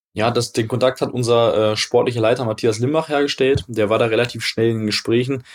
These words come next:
wo ich sagen muss, das ging auch relativ, äh, wirklich relativ schnell. Auch, glaub ich, direkt in der ersten Woche nach dem Aufstieg, äh, wurde es dann auch festgemacht, die Verpflichtung. Und wo ich sagen muss, also Julius ist ein super Typ. Also der passt unglaublich gut in die Mannschaft, der tut den Jungs gut, der hilft denen,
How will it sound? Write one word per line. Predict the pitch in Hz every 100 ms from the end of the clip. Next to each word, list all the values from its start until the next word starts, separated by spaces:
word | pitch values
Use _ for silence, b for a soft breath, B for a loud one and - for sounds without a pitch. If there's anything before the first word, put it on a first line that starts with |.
| B B B
wo | 104
ich | -
sagen | 117 123
muss, | 120
das | 104 104
ging | 123 101
auch | 104
relativ, | 113 113 104 - -
äh, | 104 101
wirklich | 117 113
relativ | 98 101 104
schnell. | - - 98 107 110 - -
Auch, | - - 107
glaub | 107 110
ich, | 110
direkt | 104 117 117
in | 120
der | -
ersten | 117 - 113
Woche | 110 117
nach | 107 104
dem | 117 101
Aufstieg, | 117 - 123 117
äh, | 85 107 101
wurde | 104 107
es | 110 -
dann | 101
auch | 101
festgemacht, | - 120 - 131 123 123
die |
Verpflichtung. | 110 113 120 117 127 123 B B B B -
Und | 104
wo | 107
ich |
sagen | 107 104 107
muss, | 101 - _
also | - 107 104
Julius | 120 127 113
ist | 113
ein |
super | 107 101 90
Typ. | 90 85 -
Also | 98
der | 104
passt | 104 123 - -
unglaublich | 131 127 120 117 110
gut | 120
in | 117
die | 104
Mannschaft, | 113 131 123 120 - B B B B -
der | 110 110 - 104 - 101
tut | - 131
den | 123 117
Jungs | 120 151 -
gut, | - 135 127
der | 113
hilft | 110 131 - -
denen, | 120 120